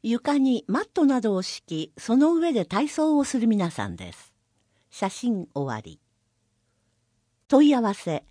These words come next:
健康推進課成人保健係。電話、零四二四九七の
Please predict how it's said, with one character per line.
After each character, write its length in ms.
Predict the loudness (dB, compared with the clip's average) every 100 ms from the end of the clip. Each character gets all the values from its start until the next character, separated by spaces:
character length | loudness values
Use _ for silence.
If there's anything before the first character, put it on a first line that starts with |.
| _ _ _ _ _ -2
健 160 | -2
康 300 | 0 0 0
推 220 | 4 2
進 300 | 2 0 -2
課 260 | 0 -2 -2 -4
成 280 | -2 0
人 260 | 2 6 6
保 160 | 6 2
健 280 | 4 6
係。 480 | 6 4 -2 -6 -10 _ _ _ _ _ -4
電 220 | 0 0
話、 220 | 0 -4 _ _ _ -4
零 280 | 2 4 4
四 320 | 4 4 2
二 260 | 2 0 -4 _ _ _ _
四 280 | 2 2 2 -2
九 300 | 2 4 4
七 360 | 2 2 2
の 260 | 0 0 -2